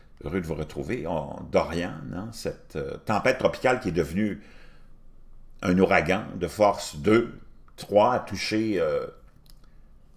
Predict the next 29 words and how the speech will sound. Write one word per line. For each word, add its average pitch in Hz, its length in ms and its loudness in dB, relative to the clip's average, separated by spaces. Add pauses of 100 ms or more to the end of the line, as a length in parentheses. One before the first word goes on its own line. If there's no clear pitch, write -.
(180)
apparemment 85 340 -2
les 131 120 -2
Bahamas, 85 880 -2 (560)
qui - 120 0
a 85 40 8
évité 80 340 0
Puerto - 400 2
Rico 76 480 -2 (300)
<clears throat> - 720 -8
et 117 320 2
qui - 180 -2
a 85 320 2
laissé 87 460 0
des, 82 420 0 (800)
finalement, 90 480 0
qui - 80 -2
a 87 40 0
touché 147 300 -4
les 104 80 2
Bahamas 76 540 -4
beaucoup 101 180 -4
plus 87 160 -8
puissamment 80 400 -4
qu'on 87 160 -4
l'aurait 73 260 -2
pensé, - 560 -10
peut-être - 360 -10
même 98 240 -4
en 67 340 -8